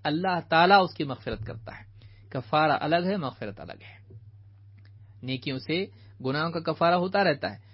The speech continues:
لیکن اللہ کسی کی نیکی سے خود کے سارے گناہوں کو معاف کر دے، یہ بھی ممکن ہے۔ لیکن اس میں قاعدہ یہ ہے کہ سارے گناہ معاف ہو سکتے ہیں، شرک معاف نہیں ہو سکتا ہے۔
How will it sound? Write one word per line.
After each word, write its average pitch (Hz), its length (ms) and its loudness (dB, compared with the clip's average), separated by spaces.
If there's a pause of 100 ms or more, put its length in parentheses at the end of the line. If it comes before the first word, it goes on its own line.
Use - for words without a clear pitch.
(200)
لیکن 175 300 -2
اللہ 202 360 0
کسی 202 260 -4
کی 185 180 -4
نیکی 190 380 -4
سے 180 160 -2
خود - 640 -16
کے 185 80 0
سارے 175 340 0
گناہوں 160 300 -4
کو 151 100 -8
معاف 139 260 -4
کر 143 140 -4
دے، 165 100 -4
یہ 143 220 -2
بھی 160 120 -2
ممکن 104 380 -10
ہے۔ - 260 -16 (840)
لیکن 143 540 0 (240)
اس 135 180 -12
میں 139 120 -6
قاعدہ 147 380 0
یہ 127 240 -6
ہے 135 260 -4 (400)
کہ 175 360 0 (220)
سارے 165 340 2
گناہ 151 260 -2
معاف 135 360 -4
ہو 127 100 -8
سکتے 123 380 -10
ہیں، 143 260 -6 (300)
شرک - 440 -8
معاف 131 380 -8
نہیں 101 240 -14
ہو 95 120 -16
سکتا - 340 -18
ہے۔ - 180 -18